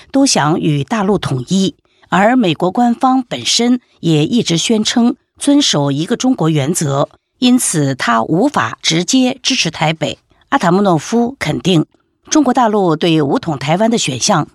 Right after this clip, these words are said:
不感兴趣。首先，由于台岛在全球经济中的重要性及全球最大芯片和微电子生产都集中在那里。其次，还因为一直希望利用经济和外交工具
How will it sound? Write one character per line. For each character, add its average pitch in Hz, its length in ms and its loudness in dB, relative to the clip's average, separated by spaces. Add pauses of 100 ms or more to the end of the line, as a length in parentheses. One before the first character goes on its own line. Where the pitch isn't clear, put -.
(120)
不 - 100 0
感 113 180 -4
兴 143 220 -2
趣。 - 320 -4 (320)
首 160 180 2
先， 240 300 2 (280)
由 220 100 2
于 254 120 2
台 185 280 0
岛 123 320 -2
在 151 320 2
全 165 200 -4
球 139 140 -2
经 220 160 -2
济 202 140 0
中 214 120 0
的 196 160 0
重 220 200 0
要 202 180 2
性 175 280 0 (260)
及 - 320 0 (120)
全 190 220 2
球 160 300 0
最 269 120 -2
大 220 180 0
芯 254 280 0
片 247 340 -2
和 156 380 0
微 240 160 0
电 240 240 0
子 131 220 -6
生 214 200 0
产 - 280 -4 (240)
都 233 240 2
集 - 160 0
中 196 120 0
在 202 160 0
那 165 160 2
里。 139 280 -6 (260)
其 175 220 0
次， 165 400 -2
还 185 160 0
因 220 180 2
为 175 240 -2 (300)
一 294 120 4
直 180 200 -2
希 240 180 -2
望 185 300 0
利 208 180 0
用 165 260 2
经 269 300 0
济 156 240 -2
和 156 340 0
外 208 140 0
交 208 160 -2
工 254 220 0
具 185 280 -2